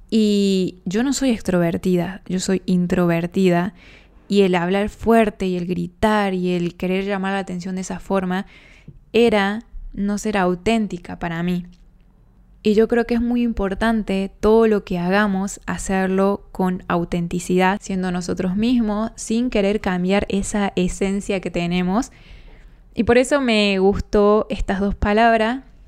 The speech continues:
brilla y auténticamente, porque qué lindo poder brillar sin tener que cambiar tu, tu esencia o tu forma de ser,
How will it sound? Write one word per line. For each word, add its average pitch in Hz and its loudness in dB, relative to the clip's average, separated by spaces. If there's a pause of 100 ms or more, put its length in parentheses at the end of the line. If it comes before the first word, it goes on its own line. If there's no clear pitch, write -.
(160)
brilla 196 2 (140)
y 180 -2
auténticamente, 180 -2 (500)
porque 180 2
qué 226 2
lindo 208 2
poder 180 0
brillar 185 -2 (340)
sin 214 -4
tener 202 -4
que 196 -4
cambiar 185 0 (380)
tu, 180 -2
tu 180 -2
esencia 196 -2
o 175 2 (680)
tu 196 -2
forma 196 -2
de 180 -4
ser, 226 0